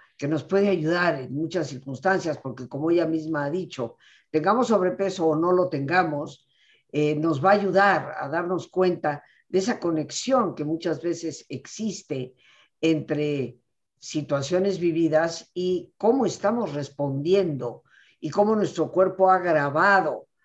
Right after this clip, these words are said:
esas experiencias, dejándonos a veces huellas que perduran en el tiempo y que nos están causando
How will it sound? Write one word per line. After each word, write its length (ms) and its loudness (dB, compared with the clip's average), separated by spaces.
esas 420 0
experiencias, 1000 -2
dejándonos 600 2
a 80 8
veces 320 0
huellas 640 4
que 140 2
perduran 760 6
en 120 0
el 160 -2
tiempo 540 2
y 100 -8
que 120 -6
nos 220 -10
están 360 -2
causando 720 -6